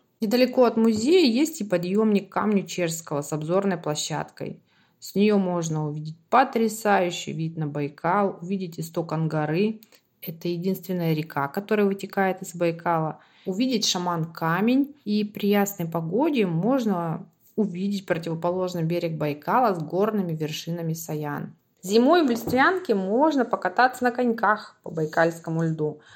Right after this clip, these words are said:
Или на хивусах. Это такое судно на воздушной подушке. Или на собачьих упряжках.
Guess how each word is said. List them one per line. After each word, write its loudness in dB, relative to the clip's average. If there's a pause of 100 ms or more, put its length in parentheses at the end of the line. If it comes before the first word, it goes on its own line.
(260)
Или 2
на 6
хивусах. -4
Это -2
такое 2
судно -4
на 0
воздушной -2
подушке. -6 (200)
Или 0
на 4
собачьих 2
упряжках. -2